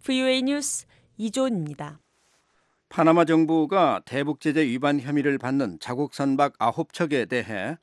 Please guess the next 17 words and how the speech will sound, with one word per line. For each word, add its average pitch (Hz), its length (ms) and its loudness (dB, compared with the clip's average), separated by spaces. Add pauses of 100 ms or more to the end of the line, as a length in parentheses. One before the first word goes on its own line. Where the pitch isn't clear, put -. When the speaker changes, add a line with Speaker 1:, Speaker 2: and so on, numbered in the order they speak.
Speaker 2:
독자적 135 560 -2
조치를 127 460 -8
취했다고 131 640 -6
확인했습니다. 107 800 -10 (800)
제재 147 240 0
회피를 175 500 0
막기 143 320 0
위한 135 380 0
유엔의 147 400 2
노력에 120 540 -4
적극 113 360 -12
협조하겠다는 131 760 -4
뜻도 170 340 -8
밝혔습니다. - 800 -18 (400)
김카니 156 560 2
기자가 110 340 -2
보도합니다. 90 640 -12